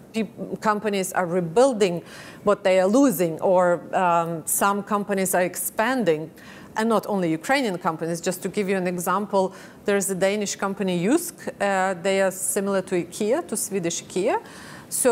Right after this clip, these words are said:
they had in Ukraine sixty stores before f-, full-scale invasion. I think they have eighty stores now. So, so companies are growing. But still,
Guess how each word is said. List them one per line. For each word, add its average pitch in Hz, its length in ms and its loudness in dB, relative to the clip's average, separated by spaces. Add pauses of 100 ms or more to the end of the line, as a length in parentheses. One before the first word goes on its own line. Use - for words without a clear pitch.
(120)
they 214 180 2
had 226 340 2
in 226 100 -2
Ukraine 214 720 -2 (220)
sixty - 580 -2
stores 269 580 0
before 226 480 0
f-, - 360 -10
full-scale 233 540 0
invasion. 214 380 -2
I 170 160 -4
think 208 200 -6
they 196 80 -2 (100)
have 175 80 -4 (100)
eighty 190 320 -2
stores - 500 -6
now. 50 180 -8 (100)
So, 190 400 0 (640)
so 294 180 -2
companies 330 480 -2
are 247 180 0
growing. 262 280 0 (720)
But 247 300 4
still, 294 600 2